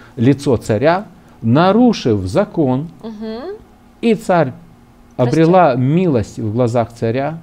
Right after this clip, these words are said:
Speaker 2: Мгм.
Speaker 1: и царь простер к ней скипетр. И дальше, начиная с этого момента, раскручивается история чудесного спасения еврейского народа, ну, собственно говоря,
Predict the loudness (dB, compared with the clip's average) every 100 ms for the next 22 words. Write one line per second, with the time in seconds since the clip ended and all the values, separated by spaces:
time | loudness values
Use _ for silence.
0 | -18 -20 -16 -14 -14 -18 -20 _ -8 0
1 | 0 0 -4 -6 -6 -4 -4 -4 -8 -8
2 | -10 -8 -8 -10 -12 -18 -20 -20 -2 2
3 | 2 0 -8 -6 -2 -2 -2 -6 -6 -4
4 | -6 -6 -6 -6 -6 -6 -4 -4 -4 -4
5 | -4 -4 -4 -6 -6 -8 -12 -20 -8 -2
6 | 0 -2 -4 -2 0 0 -2 -2 -2 -4
7 | -6 -8 -4 -6 -6 -4 2 2 2 0
8 | -2 -4 -8 -6 -4 0 0 -2 -6 -6
9 | -8 -12 -12 -10 -6 -4 -2 -4 -8 -6
10 | -6 -4 -2 -4 -6 -10 -8 -6 -4 -4
11 | -2 -6 -6 -10 -10 -6 -4 -4